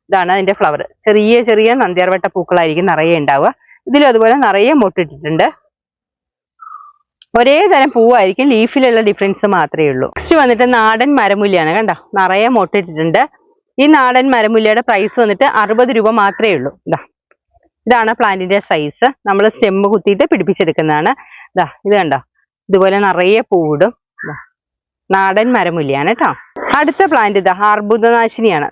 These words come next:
നമ്മൾ അർബുദനാശിനി മുന്നേ ഒരു വീഡിയോയിൽ കാണിച്ചിരുന്നു. അന്ന് വലിയ പ്ലാന്റ് ആയിരുന്നു, അതിന്റെ റേറ്റും കൂടുതലായിരുന്നു, നൂറ് രൂപയായിരുന്നു. അതില് ഇങ്ങനെ നമ്മൾ മുടി പിന്നിയിട്ട പോലെയാണ് ഇതിൽ പൂവുണ്ടാവുന്നത്,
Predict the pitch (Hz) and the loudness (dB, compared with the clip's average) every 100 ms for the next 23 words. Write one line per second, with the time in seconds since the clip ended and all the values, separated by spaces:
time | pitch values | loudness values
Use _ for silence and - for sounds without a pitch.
0 | 240 277 294 277 226 247 254 247 240 262 | -2 2 2 2 0 2 2 2 -2 -2
1 | 254 233 226 226 240 233 233 196 202 220 | -2 0 0 2 2 2 2 2 2 0
2 | 214 175 185 - 175 165 - 233 269 285 | 0 0 -2 -2 -2 -2 -2 0 2 2
3 | 240 214 240 285 226 202 190 170 180 247 | 2 2 2 2 0 0 0 0 0 -2
4 | - - _ - 277 302 294 233 226 294 | -4 -16 _ -2 0 2 2 0 0 0
5 | 320 226 196 190 180 165 175 208 247 240 | 2 2 2 2 0 0 0 2 2 2
6 | 220 196 180 151 214 269 220 240 294 - | 2 2 0 0 -2 -2 0 0 0 -2
7 | _ _ _ _ 240 233 233 240 240 247 | _ _ _ _ 0 2 2 2 2 2
8 | 247 247 285 233 240 254 214 240 240 240 | 2 0 0 2 2 2 0 0 2 2
9 | 247 214 214 240 233 185 208 190 165 151 | 2 2 0 0 0 2 2 0 -2 -2
10 | 156 180 | 0 0